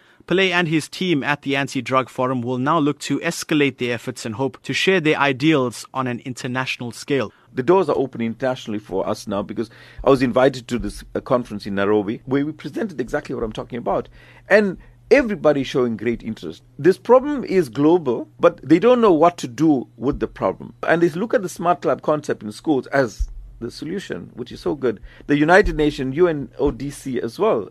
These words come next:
Speaker 2: was very k-, interested in this kind of, uh, work or this kind of concept, where we have evidence-based program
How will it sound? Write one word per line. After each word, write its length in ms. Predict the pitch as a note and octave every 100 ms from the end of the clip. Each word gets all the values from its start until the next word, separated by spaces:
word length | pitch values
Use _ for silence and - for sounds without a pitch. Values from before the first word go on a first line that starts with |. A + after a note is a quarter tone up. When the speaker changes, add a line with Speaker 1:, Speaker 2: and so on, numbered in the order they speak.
| -
Speaker 2:
was 220 | A#2 A#2
very 240 | G#2+ B2 A2+
k-, 200 | - -
interested 500 | B2 B2+ A#2+ - F#2
in 240 | G2 F#2+
this 180 | - G#2+
kind 200 | - G2
of, 180 | F#2 -
uh, 340 | D2+ C#2 C2+ -
work 440 | - G#2 F#2+ - - -
or 60 |
this 180 | G2+ G2+
kind 160 | - G2+
of 60 |
concept, 540 | - B2 B2+ - G2 - - -
where 160 | E3+
we 120 | E3+
have 180 | F#3+ F#3+
evidence-based 800 | - E3+ E3+ E3 B2+ A#2 C3+ -
program 580 | D#3+ D3+ A2+ G2+ A#2 E3+